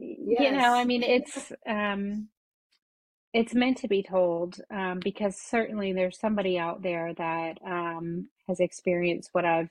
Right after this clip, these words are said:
Speaker 1: experienced, and it's, it's not all happened for nothing. And,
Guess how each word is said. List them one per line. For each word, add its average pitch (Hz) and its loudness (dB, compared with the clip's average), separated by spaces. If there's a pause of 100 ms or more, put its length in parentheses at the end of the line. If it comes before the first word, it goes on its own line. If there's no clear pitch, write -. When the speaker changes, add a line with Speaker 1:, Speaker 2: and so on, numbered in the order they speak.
Speaker 1:
experienced, 165 -4
and 170 -4
it's, - -8
it's - -10
not 180 4
all 170 2
happened 170 0
for 170 0
nothing. 165 -4
And, 170 0